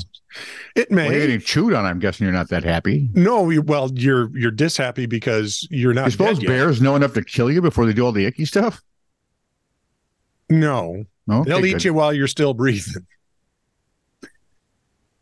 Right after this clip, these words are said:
Speaker 2: They start to say grace, that's your chance to run and your only chance to run. Because at least you got a Christian bear there. So
Speaker 1: there you go. And that's a nice thing. Or you could appeal to his higher nature.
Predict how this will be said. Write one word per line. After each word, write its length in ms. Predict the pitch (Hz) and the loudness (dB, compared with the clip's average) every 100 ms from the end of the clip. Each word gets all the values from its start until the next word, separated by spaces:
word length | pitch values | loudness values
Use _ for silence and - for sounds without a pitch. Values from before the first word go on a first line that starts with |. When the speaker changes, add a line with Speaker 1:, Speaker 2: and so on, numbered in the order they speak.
| _ _ _ _ _ _ - | _ _ _ _ _ _ -6
Speaker 2:
They 100 | 123 | -4
start 240 | 147 160 | -2 -2
to 60 | 143 | 0
say 180 | 151 127 | 0 0
grace, 320 | 107 110 - | 0 0 0
that's 220 | 101 - | -4 -2
your 100 | 104 | -2
chance 300 | - 107 - | 0 -2 -2
to 100 | 98 | -4
run 260 | 85 85 82 | -2 0 0
and 140 | 82 | 2
your 160 | 87 90 | 2 0
only 200 | 82 80 | -2 -4
chance 340 | - 82 - | -4 -4 -4
to 100 | 73 | -2
run. 240 | 69 50 - _ _ - - _ _ _ - - - - | -2 -6 -14 _ _ -20 -20 _ _ _ -20 -20 -18 -12
Because 160 | - 87 | -6 0
at 40 | |
least 160 | 90 95 | 0 2
you 60 | 92 | 0
got 140 | 87 | 0
a 60 | 80 | -2
Christian 340 | 107 - 85 | -4 0 2
bear 200 | 80 78 | 2 2
there. 240 | 76 78 - | -2 -6 -8
So 220 | - 80 80 | -4 -2 0
Speaker 1:
there 180 | 143 156 | -2 0
you 160 | 139 | 0
go. 240 | 113 98 85 | 0 -2 -2
And 100 | 95 | -2
that's 180 | 117 - | -2 -2
a 40 | |
nice 240 | 107 107 - | -2 -2 -2
thing. 140 | 117 | 0
Or 60 | 170 | 0
you 180 | 180 | 0
could 160 | 202 175 | 0 -2
appeal 380 | 151 165 156 117 | -2 0 0 0
to 140 | - 110 | 0 0
his 220 | 101 98 | 0 0
higher 240 | 117 101 | -2 -2
nature. 420 | 92 101 98 87 | -2 -4 -4 -10